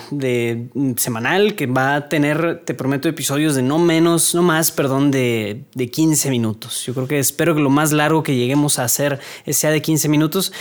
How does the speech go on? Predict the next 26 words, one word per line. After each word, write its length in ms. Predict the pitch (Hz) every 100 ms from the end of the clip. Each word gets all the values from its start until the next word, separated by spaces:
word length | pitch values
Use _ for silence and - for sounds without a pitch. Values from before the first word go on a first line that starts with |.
| -
a 120 | 165
excepción 420 | 170 190 - 220 269
de 80 |
algunas 300 | 262 220 233
veces 180 | 196 190
en 80 | 220
las 120 | 160
que 80 | 151
queremos 300 | - 160 180
tener 200 | 165 165
algún 260 | 175 151 175
invitado 480 | 160 - 139 143
por 100 | -
aquí 160 | 123 -
y 60 | 147
por 100 | 135
allá, 220 | 143 160
que 100 | 151
a 20 |
lo 60 | 139
mejor 240 | 135 156
ahí 100 | 165
sí 140 | 185
se 60 | 165
puede 180 | 165 165
extender, 500 | - 156 151 185